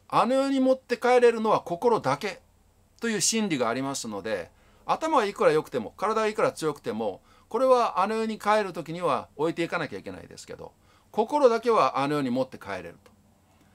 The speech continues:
だから、心のところが実は一番大事なんですね。で、これは話し始めたら長いので、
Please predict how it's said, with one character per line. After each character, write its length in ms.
だ 140
か 80
ら、 380
心 340
の 80
と 140
こ 100
ろ 100
が 180
実 220
は 40
一 220
番 200
大 180
事 140
な 100
ん 60
で 100
す 80
ね。 160
で、 80
こ 120
れ 80
は 120
話 260
し 40
始 200
め 100
た 100
ら 80
長 320
い 60
の 120
で、 300